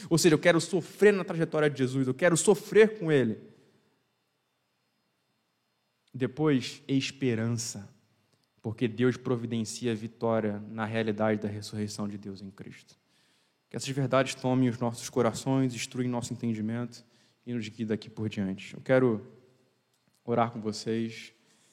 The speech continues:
e pedir para que o Senhor nos oriente, nos guie. Pai,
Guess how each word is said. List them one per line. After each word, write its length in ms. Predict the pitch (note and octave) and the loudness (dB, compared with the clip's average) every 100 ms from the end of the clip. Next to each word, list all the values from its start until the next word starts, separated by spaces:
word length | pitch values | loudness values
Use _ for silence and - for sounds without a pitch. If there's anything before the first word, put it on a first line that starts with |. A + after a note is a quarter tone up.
| _ _ _ _ - | _ _ _ _ -20
e 160 | G#2 | -18
pedir 220 | - A2 | -10 -8
para 160 | A2 A2 | -4 -4
que 80 | A#2 | -6
o 40 | |
Senhor 200 | - A2 | -8 -6
nos 160 | A2 G#2 | -6 -4
oriente, 500 | G#2+ G#2 G2 G2 G#2+ | -4 -4 -8 -10 -14
nos 120 | G2 | -12
guie. 260 | G2+ F#2+ G2 _ _ _ _ _ _ _ _ _ _ _ _ _ _ _ _ _ _ _ | -8 -10 -10 _ _ _ _ _ _ _ _ _ _ _ _ _ _ _ _ _ _ _
Pai, 360 | C#3 C3+ B2 | 2 2 2